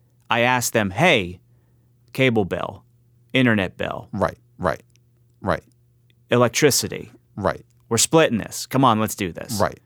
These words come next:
Speaker 2: right.
Speaker 1: People that show up at my door with a check without me asking.
Speaker 2: Yes. That, I mean, that's ideal in any partnership, is just showing up with a check.
Speaker 1: And we don't have to be friends.
Speaker 2: No.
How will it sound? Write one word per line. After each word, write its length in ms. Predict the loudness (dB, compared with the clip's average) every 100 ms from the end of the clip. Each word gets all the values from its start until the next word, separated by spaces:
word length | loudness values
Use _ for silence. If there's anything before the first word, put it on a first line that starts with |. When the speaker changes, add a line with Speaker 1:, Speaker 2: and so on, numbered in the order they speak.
| _
Speaker 2:
right. 220 | -4 -4 -10 _ 0
Speaker 1:
People 280 | 4 4 4
that 280 | 4 2
show 260 | 2 4 6
up 120 | 4
at 100 | 4
my 140 | 4 4
door 240 | 4 4
with 180 | 4 0
a 60 |
check 460 | 0 0 0 -2 -10 -4
without 340 | 0 2 2
me 160 | 0 0
asking. 460 | -4 -8 -12 -16 -20 _ _ _ _ _ _
Speaker 2:
Yes. 520 | -2 0 0 -8 -12 -14 0
That, 140 | 2
I 100 | 6
mean, 140 | 6 6
that's 220 | 4 4
ideal 720 | 4 4 4 6 6 4 0
in 140 | 2
any 220 | 2 2 0
partnership, 640 | 0 0 -4 -8 -10 -10 _ _ -20 _ _ -10
is 140 | -6
just 180 | -4 -2
showing 260 | 2 2 2
up 100 | -2
with 100 | -8
a 60 |
check. 340 | -6 -8 -8 -16 _ 2
Speaker 1:
And 280 | 4 4 0 _ _ -8
we 220 | 0 2
don't 180 | 4 2
have 180 | 2 0
to 80 |
be 120 | -4 -2
friends. 540 | 0 0 0 -4 -8 _ -10
Speaker 2:
No. 160 | -10